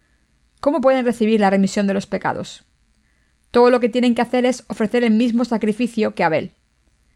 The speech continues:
Nuestro Señor ha borrado todos nuestros pecados.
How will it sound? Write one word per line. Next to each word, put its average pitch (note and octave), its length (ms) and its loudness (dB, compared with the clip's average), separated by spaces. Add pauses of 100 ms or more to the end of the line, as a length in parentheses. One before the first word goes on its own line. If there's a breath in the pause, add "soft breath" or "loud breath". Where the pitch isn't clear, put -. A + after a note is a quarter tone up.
(560)
Nuestro A3+ 400 2
Señor A#3+ 400 2
ha A#3 80 2
borrado A#3 380 2
todos A3+ 420 0
nuestros G#3 400 -2
pecados. - 640 -6